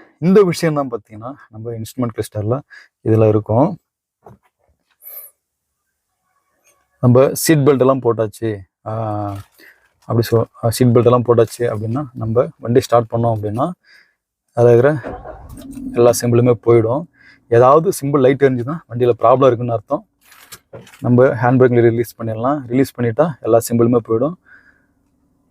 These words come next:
இதாங்க பாத்தீங்கன்னா அந்த வண்டியோட இன்ஸ்ட்ருமெண்ட் கிளஸ்டர். மேனுவல் டிரான்ஸ்மிஷன் தான். மேனுவல் டிரான்ஸ்மிஷன்ல கொடுத்துருக்காங்க. ஆ, நம்மளுக்கு கீழே இங்க ஒரு பாக்ஸுமே கொடுத்துருக்காங்க. இதுல வந்து நம்ம அந்த சார்ஜர் போறதுக்கான அந்த பாயிண்ட்டுமே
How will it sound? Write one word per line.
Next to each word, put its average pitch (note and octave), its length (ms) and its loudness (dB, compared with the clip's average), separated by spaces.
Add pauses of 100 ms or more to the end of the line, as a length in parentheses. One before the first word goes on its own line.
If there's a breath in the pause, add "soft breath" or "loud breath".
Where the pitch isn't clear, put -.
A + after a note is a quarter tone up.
(800)
இதாங்க F#3+ 380 6
பாத்தீங்கன்னா C#3+ 320 0
அந்த B2 160 -4
வண்டியோட C3 160 0
இன்ஸ்ட்ருமெண்ட் B2+ 420 -8
கிளஸ்டர். C3 400 -6
மேனுவல் G3 440 -8
டிரான்ஸ்மிஷன் C3 500 -6
தான். C#3 240 -4 (560)
மேனுவல் D#3+ 400 4
டிரான்ஸ்மிஷன்ல C3 400 0
கொடுத்துருக்காங்க. A#2 720 -4 (560 loud breath)
ஆ, B2+ 200 4
நம்மளுக்கு C3 320 4
கீழே G3 500 4
இங்க D3+ 260 4
ஒரு E3+ 180 4
பாக்ஸுமே C#3+ 500 0
கொடுத்துருக்காங்க. A#2+ 560 -8 (360 loud breath)
இதுல C3+ 240 2
வந்து D3+ 460 4
நம்ம A#2+ 240 -2
அந்த A2 460 -10 (120)
சார்ஜர் E3 320 4
போறதுக்கான C3+ 460 -4
அந்த A#2 220 -12
பாயிண்ட்டுமே C3 320 -4